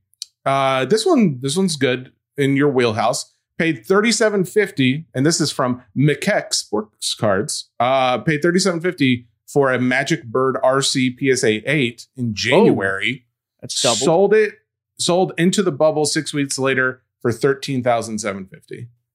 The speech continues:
Speaker 2: Which has gotta
Speaker 1: Mm.
Speaker 2: be the highest sale for that card. Uh, that's a good, that's a great flip. Don't get me wrong.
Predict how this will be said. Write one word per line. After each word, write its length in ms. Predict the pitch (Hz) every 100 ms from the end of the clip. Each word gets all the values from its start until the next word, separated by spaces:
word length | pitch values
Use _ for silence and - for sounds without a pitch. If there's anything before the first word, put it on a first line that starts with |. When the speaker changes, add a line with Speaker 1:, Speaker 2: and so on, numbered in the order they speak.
| _ _
Speaker 2:
Which 180 | 165 160
has 100 | 151
gotta 180 | 180 170
Speaker 1:
Mm. 40 |
Speaker 2:
be 60 | 151
the 80 | 135
highest 420 | - 143 127 -
sale 200 | 131 117
for 120 | -
that 160 | 110 110
card. 260 | 113 104 - _ _
Uh, 220 | 156 160 143 _ -
that's 280 | 160 196 214
a 60 | 160
good, 360 | 135 175 151
that's 220 | 160 190
a 40 | 151
great 300 | 131 151 151
flip. 280 | - 147 117
Don't 140 | 143
get 120 | 135 131
me 80 |
wrong. 420 | 117 147 143 117